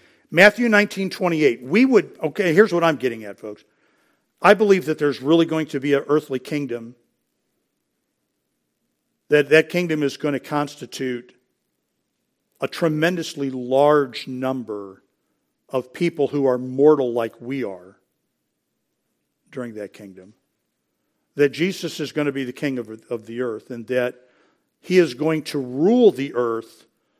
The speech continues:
through his people, the, the saints that he has raptured and taken to be with him. And that when he comes back to earth the second coming, not the rapture, we will come with him, we will return to earth,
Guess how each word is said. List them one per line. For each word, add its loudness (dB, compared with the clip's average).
through 2
his 0
people, -4
the, 2
the 0
saints -2
that -6
he -4
has 0
raptured -4
and -18
taken -2
to -14
be -6
with -12
him. -20
And -16
that -4
when -8
he -4
comes -2
back -2
to -8
earth -4
the -18
second -16
coming, -4
not -2
the -4
rapture, -6
we -6
will -10
come -12
with -14
him, -12
we -10
will -14
return -10
to -8
earth, -12